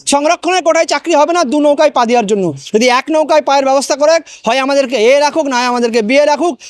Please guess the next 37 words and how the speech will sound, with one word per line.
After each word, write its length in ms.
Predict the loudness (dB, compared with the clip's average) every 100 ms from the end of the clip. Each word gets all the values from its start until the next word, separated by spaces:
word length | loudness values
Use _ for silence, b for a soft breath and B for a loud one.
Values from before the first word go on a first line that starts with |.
| B
তাহলে 300 | 0 2 2
মুসলমানদের 480 | 0 -2 -4 -2 -2
চাকরি 300 | -4 -2 0
হবে, 260 | 2 2 0 B -2
না 140 | 0
হলে 180 | 0 -2
কিন্তু 200 | -2 -4
মুসলমানদের 400 | -4 -4 -4 -2
চাকরি 260 | -4 -2 0
হবে 140 | 0
না। 160 | 0 -2 B -8
সরল 320 | -2 0 0
একটা 240 | -2 -4
হিসাব 300 | -4 0 0 0
দিলাম, 320 | 0 0 -2 b -6
আপনারা 260 | -4 -2
বুঝবেন, 500 | 0 0 0 0 0 -2 B
এর 160 | -2 0
বিরুদ্ধে 280 | 0 -2 0
আওয়াজ 280 | 2 0 0
তুলুন। 280 | 0 0
দু 180 | 0 0
নৌকার 360 | 0 0 0 0
যাত্রী 280 | -2 0 0
নয়, 200 | 0 -2 B
একটা 320 | -6 -4 -2 0
যাত্রীতে 360 | -2 -2 -2
আমাদেরকে 380 | 0 0 0 -2
করুন। 400 | -4 -6 -6 0
দিদি, 560 | 2 4 2 2 0 0
আহ, 120 | 0
যে 140 | 0
সার্ভেটা 460 | -2 -2 -2 -2 -2
করে 420 | -2 0 2 2
নতুন 320 | 0 -4 -4
লিস্ট 300 | -2 -2 -2
একশো 500 | -2 -2 0 2 2